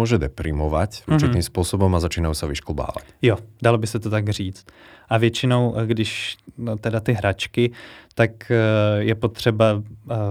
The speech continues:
Speaker 2: to přizpůsobit jako velikostně. Že je potřeba <laughs> pamatovat, abychom tam nekoupili, eh, zebříčce hračku pro Aru <laughs> a,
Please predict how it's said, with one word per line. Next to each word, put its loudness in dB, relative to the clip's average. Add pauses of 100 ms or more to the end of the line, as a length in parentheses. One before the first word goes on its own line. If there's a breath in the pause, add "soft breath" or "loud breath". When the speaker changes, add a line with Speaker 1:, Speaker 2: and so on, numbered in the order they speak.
(400)
Speaker 2:
to -2 (340)
přizpůsobit -4
jako -4 (420)
velikostně. -2 (340)
Že -6 (420)
je 2
potřeba 4
<laughs> 2
pamatovat, 2
abychom 0
tam 0
nekoupili, 2
eh, 2
zebříčce 0
hračku 0
pro 0
Aru 2
<laughs> -2
a, 0